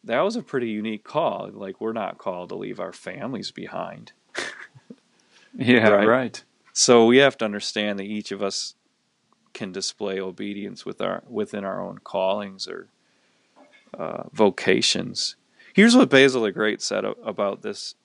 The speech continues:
Speaker 1: call, you know, is, does God call us to sort of live as poor people? He sa-, he said this,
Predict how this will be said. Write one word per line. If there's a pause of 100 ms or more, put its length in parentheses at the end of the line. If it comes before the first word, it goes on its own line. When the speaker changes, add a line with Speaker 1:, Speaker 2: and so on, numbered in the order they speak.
(260)
Speaker 1:
call,
you
know, (180)
is,
does
God
call
us
to (140)
sort
of (760)
live
as
poor
people? (1000)
He
sa-,
he
said
this,